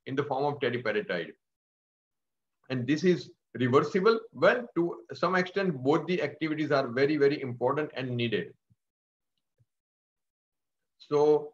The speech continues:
coming to the basis of the medications,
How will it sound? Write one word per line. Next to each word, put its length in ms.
coming 280
to 80
the 160
basis 640
of 240
the 200
medications, 840